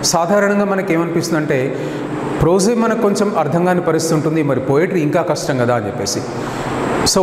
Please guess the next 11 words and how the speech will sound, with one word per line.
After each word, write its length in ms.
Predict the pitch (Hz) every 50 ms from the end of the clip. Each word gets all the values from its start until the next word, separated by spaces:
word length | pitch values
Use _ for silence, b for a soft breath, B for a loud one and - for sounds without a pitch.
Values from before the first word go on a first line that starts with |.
| 170 151
why 140 | 175 190 226 269 294 - - - 208
poetry 320 | 208 220 226 190 214 220 214
is 60 | 175 143 143
given 180 | 170 165 180 175 175 - -
in 60 | 160 156
the 60 | 147 131
examination? 520 | 117 156 156 147 135 127 113 - - 113 - - 143 - - 151 131
The 60 | 143 143
reason 220 | 165 185 175 226 240 247
is 60 | 214 165 190
that 120 | 180 175